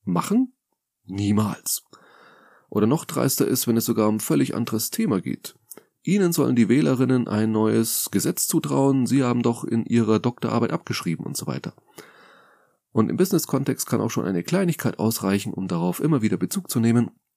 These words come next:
dass jemand dann sowas sagt wie, "Naja, es sind ja tolle Zahlen für Ihr Projekt, aber haben Sie mal wieder Brutto und Netto verwechselt?" Und ein Versprecher von dir vor gut eineinhalb Jahren, der Nervosität geschuldet, wird jetzt genutzt,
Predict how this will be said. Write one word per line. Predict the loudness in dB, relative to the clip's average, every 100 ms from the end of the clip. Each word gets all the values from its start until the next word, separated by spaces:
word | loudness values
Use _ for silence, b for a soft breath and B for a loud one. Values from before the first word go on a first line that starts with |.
| _ _ _ _ _ -4
dass | -2 0
jemand | 2 2
dann |
sowas | 2 0 2
sagt | -2 0
wie, | 0 0 _ B B B B _
"Naja, | 2 4
es | 2 0
sind | 2
ja | 2 0
tolle | 0 2 2
Zahlen | 2 4 2
für | 0
Ihr |
Projekt, | -2 0 0 -2 -8
aber | 0 2 2 0 -6 _ b b b b
haben | -4 0
Sie | 2
mal | 4 2
wieder | 4 2
Brutto | 2 2 2
und | 0
Netto | -2 -2
verwechselt?" | -2 0 -2 -2 -4 -6 -20 _ _ _ _ _ _ _
Und | 0 2
ein | 0
Versprecher | 0 -2 0 0 0
von | 0 2
dir | 4 2
vor | 0
gut | -2 -4
eineinhalb | -2 0 0 0 2
Jahren, | 2 2 0 0
der | 0
Nervosität | 0 0 -2 -4 -2
geschuldet, | -4 0 2 2 -2 -8
wird | -2 0
jetzt | -2 -2
genutzt, | -2 0 -2 -8